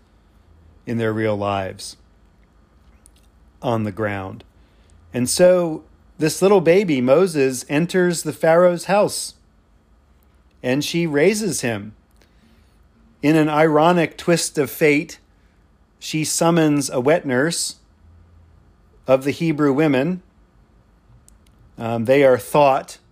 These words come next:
to be better at this than the Egyptian elites. For all through human history, the powerful and wealthy and privileged have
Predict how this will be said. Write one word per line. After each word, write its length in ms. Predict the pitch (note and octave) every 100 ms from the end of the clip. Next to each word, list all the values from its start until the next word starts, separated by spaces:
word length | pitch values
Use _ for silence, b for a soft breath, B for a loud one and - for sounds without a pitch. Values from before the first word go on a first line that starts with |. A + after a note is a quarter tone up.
| _ _ _
to 120 | - B2
be 440 | C3 B2+ B2 A#2 _ _ _ _ _ _ -
better 320 | C#3 C3+ B2+
at 140 | A2+
this 400 | B2 B2 E3+ -
than 180 | - A#2+
the 100 | A#2+
Egyptian 600 | A#2 A#2 C3 - B2 A#2+
elites. 640 | B2 A2+ C3+ - - - - _ _ _ _ _ _ _ _ _ _ _ _
For 480 | - B2 A#2+ A#2 - _ _ -
all 240 | C3+ C#3
through 220 | A#2+ C3+
human 320 | A#2+ D3 C3
history, 520 | A#2 B2+ - C3+ C#3+ D3+
the 140 | A#2
powerful 760 | G#2+ - C3+ C3+ B2+ C3+ D3
and 260 | D3 A2+ A2 b b b -
wealthy 480 | B2+ C3 C3+ E3
and 180 | C#3 A2+
privileged 600 | - D3 C3 C#3 D3+ D3+
have 360 | B2 A#2+ A#2